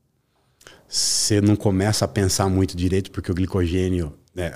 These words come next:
a glicose cerebral, ela é muito importante pra você ter uma mínima cognição. E aí você começa a ter problema de sono e uma fome que você não sabe de onde vem.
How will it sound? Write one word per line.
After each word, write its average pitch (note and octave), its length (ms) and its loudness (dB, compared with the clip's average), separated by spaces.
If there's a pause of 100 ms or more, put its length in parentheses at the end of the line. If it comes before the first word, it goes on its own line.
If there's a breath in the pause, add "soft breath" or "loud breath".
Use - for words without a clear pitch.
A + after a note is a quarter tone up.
(140)
a F#2 140 -6
glicose G#2 600 2
cerebral, F2 580 0
ela E2 140 0
é D#2+ 40 -2
muito G2+ 280 2
importante F2 440 -2
pra E2+ 120 -8
você E2+ 180 -2
ter F#2+ 120 -4
uma F2+ 120 -2
mínima F#2 340 0
cognição. F2+ 600 -2 (920)
E A#2+ 140 -2
aí B2 180 4
você C#3 140 0
começa C#3 380 0
a - 20 -4
ter D3+ 80 -2
problema C3 340 2
de B2+ 80 0
sono E3 380 0 (680)
e C#3+ 120 -8
uma F3 100 2
fome F3 340 0
que D#3 80 -2
você - 80 2
não E3+ 160 2
sabe D#3 260 0
de D#3 60 2
onde D#3+ 140 2
vem. D#3+ 180 0